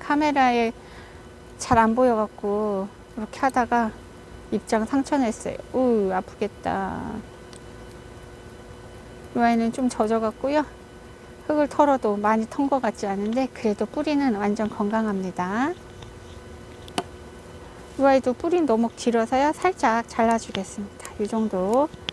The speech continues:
자르고 이제 분갈이 해볼게요. 정리하고 오겠습니다. 이 아이들 깔망 하나씩 깔아주고요.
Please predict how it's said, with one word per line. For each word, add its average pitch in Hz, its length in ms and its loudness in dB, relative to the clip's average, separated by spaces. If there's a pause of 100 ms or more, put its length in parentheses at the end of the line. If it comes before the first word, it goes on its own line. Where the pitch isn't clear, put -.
(200)
자르고 220 540 2 (360)
이제 196 140 2
분갈이 226 580 4
해볼게요. 240 580 -2
정리하고 220 540 2
오겠습니다. 226 1120 0 (1700)
이 - 20 6
아이들 262 720 6
깔망 269 640 4
하나씩 247 720 0
깔아주고요. 247 1160 2